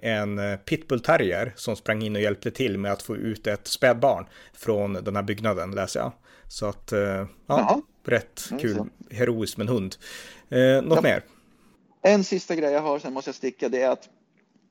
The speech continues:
Speaker 2: jag läste, jag ska bara jämföra U S A och Sverige, framförallt en delstat, i hur, hur det sker, sker i, i republikanska delstater, till skillnad mot Sverige då, till exempel.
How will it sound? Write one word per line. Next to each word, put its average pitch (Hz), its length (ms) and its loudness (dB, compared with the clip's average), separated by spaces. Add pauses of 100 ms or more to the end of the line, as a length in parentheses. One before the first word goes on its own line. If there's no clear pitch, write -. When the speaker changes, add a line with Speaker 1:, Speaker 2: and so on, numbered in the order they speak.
(140)
Speaker 2:
jag 120 140 2
läste, 131 340 -2 (240)
jag 120 120 -4
ska 151 100 -6
bara 135 140 2
jämföra 120 400 -2
U 110 160 -2
S - 140 -6
A 117 40 2
och 107 120 4
Sverige, 113 360 2
framförallt 110 460 -4
en 101 220 -6 (400)
delstat, 107 540 -2
i 110 160 2
hur, 104 320 0
hur 107 120 2
det 101 140 8
sker, 95 340 4
sker 104 220 4
i, 101 240 4
i 101 40 4
republikanska 110 580 2
delstater, 92 560 0 (340)
till 104 100 -12
skillnad 90 240 0
mot 90 280 -2 (320)
Sverige 104 320 6
då, 101 80 2
till 98 80 -8
exempel. - 320 -6